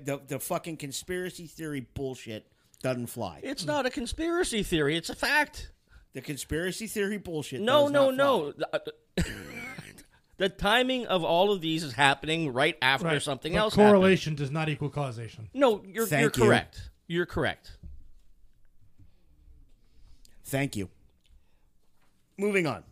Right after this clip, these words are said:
Speaker 1: Most overrated actors of all time.
Speaker 3: Okay.
Speaker 1: From M S N dot com.
Speaker 3: Right.
Speaker 1: We'll, uh, agree, disagree kind of thing.
Speaker 2: Hmm.
Speaker 1: No particular order.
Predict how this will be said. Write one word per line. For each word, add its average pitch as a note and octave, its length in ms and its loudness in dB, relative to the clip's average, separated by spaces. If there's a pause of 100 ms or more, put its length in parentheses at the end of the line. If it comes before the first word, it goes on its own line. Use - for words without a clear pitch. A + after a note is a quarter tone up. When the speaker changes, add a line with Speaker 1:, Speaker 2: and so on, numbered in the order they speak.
(200)
Speaker 1:
Most G#3+ 240 4
overrated G#3+ 440 0
actors F3 340 -2
of C3+ 160 -6 (160)
all D#3 220 0
time. A#2+ 360 -4
Speaker 3:
Okay. E3+ 380 -4
Speaker 1:
From B3+ 220 2
M C4 140 2
S A#3 200 2
N F#3+ 160 2
dot D3 240 0
com. A2+ 400 -8
Speaker 3:
Right. E3 200 -14 (800)
Speaker 1:
We'll, G3 180 2
uh, F#3+ 180 -8 (320)
agree, E3 440 -2
disagree B2 840 -6 (580)
kind A2 220 -8
of F#2+ 100 -12
thing. F#2 400 -14
Speaker 2:
Hmm. C3 500 -10 (840)
Speaker 1:
No B3+ 160 4
particular F3+ 600 -4
order. F2+ 360 -8